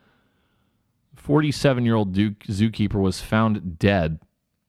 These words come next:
close to the tiger's enclosure after the animals escaped.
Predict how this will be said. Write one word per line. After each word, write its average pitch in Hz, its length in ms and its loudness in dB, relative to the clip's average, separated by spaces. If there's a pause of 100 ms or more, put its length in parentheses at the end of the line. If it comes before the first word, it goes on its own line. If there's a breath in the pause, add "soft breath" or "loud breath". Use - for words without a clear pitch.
(640)
close 127 360 0
to 107 120 -4
the 95 100 -6
tiger's 107 420 0
enclosure 95 680 -2 (160)
after 107 280 0
the 101 120 0
animals 95 300 -2
escaped. 87 500 -4